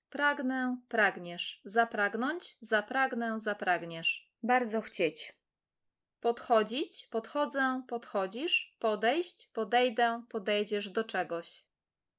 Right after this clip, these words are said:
Speaker 2: Traktować coś.
Speaker 1: Na luzie.
Speaker 2: Potocznie, swobodnie,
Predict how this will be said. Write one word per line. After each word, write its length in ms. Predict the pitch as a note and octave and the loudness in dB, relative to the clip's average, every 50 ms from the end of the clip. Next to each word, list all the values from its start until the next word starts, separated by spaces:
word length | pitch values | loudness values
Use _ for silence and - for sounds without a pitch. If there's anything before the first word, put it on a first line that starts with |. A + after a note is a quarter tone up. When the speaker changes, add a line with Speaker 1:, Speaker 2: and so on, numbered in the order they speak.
| _ _ _ | _ _ _
Speaker 2:
Traktować 680 | - A3 A3+ A3+ - - B3+ A#3 G3 F#3+ F#3+ F#3 - - | 2 2 2 2 2 2 2 4 4 4 2 0 -2 -6
coś. 460 | - - E3+ C#3+ - - - - - _ _ _ _ _ _ _ _ _ | -4 -4 -4 -4 -4 -8 -12 -14 -16 _ _ _ _ _ _ _ _ _
Speaker 1:
Na 200 | - A#3+ B3 A#3+ | 0 4 6 6
luzie. 440 | A3+ G#3 F#3+ F#3+ F3+ F3 F3+ E3+ - - _ _ _ _ _ _ _ _ _ | 6 6 2 0 0 0 0 -2 -2 -4 _ _ _ _ _ _ _ _ _
Speaker 2:
Potocznie, 720 | - A3 A3 A3 - B3+ C4 - - B3+ A#3+ A3+ A3+ G#3+ - | -4 -4 -4 0 0 -2 -2 -2 -2 -2 0 0 0 -2 -2
swobodnie, 920 | - - - - D4 C#4+ A#3 B3 A#3 A3 G#3+ A3 G#3+ G#3+ G#3+ G#3 G#3 - | -4 -6 -2 0 0 2 4 4 4 4 4 2 2 4 2 2 2 -2